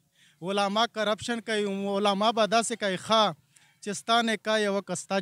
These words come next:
جنازه یې وکړله، ستا مړی یې ولمبولو، ستا مړی قبر یو سر ته بل سر ته. اوس راځه، بې جنازې یې ښخ کړه. اوس چې هلته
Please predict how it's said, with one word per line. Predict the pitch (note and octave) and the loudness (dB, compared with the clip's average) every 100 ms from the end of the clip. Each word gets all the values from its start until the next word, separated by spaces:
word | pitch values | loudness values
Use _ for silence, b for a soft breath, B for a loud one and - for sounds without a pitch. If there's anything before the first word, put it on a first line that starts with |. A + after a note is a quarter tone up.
| F#3 | 2
جنازه | F#3 F3+ D#3 G3 | 4 4 4 4
یې | F#3+ F3+ | 4 2
وکړله، | F#3 F3 E3 D#3 - _ _ _ - | 0 -4 -4 -6 -10 _ _ _ -10
ستا | - A3+ | 2 6
مړی | A#3 A#3 A#3+ A#3+ | 8 8 8 6
یې | G#3+ | 6
ولمبولو، | G#3+ A#3 A3 G#3 G3 F#3+ F#3 | 4 4 4 4 2 2 0
ستا | - - B3+ A#3+ | -2 2 2 2
مړی | B3 B3 - | -2 -2 0
قبر | B3+ B3 A#3 | 2 2 4
یو | B3+ | 4
سر | C4+ B3+ | 4 2
ته | A#3+ F#3+ | 2 2
بل | B3 | 0
سر | B3+ A#3+ | 0 -2
ته. | - b b | -8 b b
اوس | G#3+ - | -8 2
راځه، | B3 A3+ C#4+ - _ _ _ _ E3 | 4 4 2 0 _ _ _ _ -8
بې | G3+ | -2
جنازې | A3+ B3+ A#3 D4+ | 2 2 2 2
یې | D#4+ - | 0 0
ښخ | D#4 - | -4 -2
کړه. | A3 | -2
اوس | F3+ C#3 - - _ _ _ _ _ _ _ _ _ - | 0 -4 -8 -18 _ _ _ _ _ _ _ _ _ 0
چې | C#4 | 6
هلته | E4+ - | 6 6